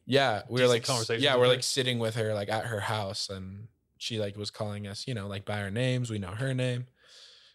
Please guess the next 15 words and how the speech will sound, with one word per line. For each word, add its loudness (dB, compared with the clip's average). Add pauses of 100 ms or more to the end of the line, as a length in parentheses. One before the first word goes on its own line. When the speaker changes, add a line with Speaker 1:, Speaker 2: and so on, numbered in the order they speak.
(120)
Speaker 1:
It 2
was, 4
uh, 2
yeah, -2
really, 2
really 0
strange. -6
But 2
the 0
dude 2 (120)
from 0
Nigeria 2
was 2
telling -2
me, -4